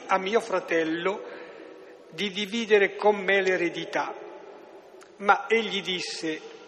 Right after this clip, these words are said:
"Uomo, chi mi costituì giudice o divisore su di voi?"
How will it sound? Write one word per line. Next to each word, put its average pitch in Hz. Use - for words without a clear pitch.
"Uomo, -
chi 254
mi 202
costituì 180
giudice 202
o 196
divisore 160
su 156
di 147
voi?" 139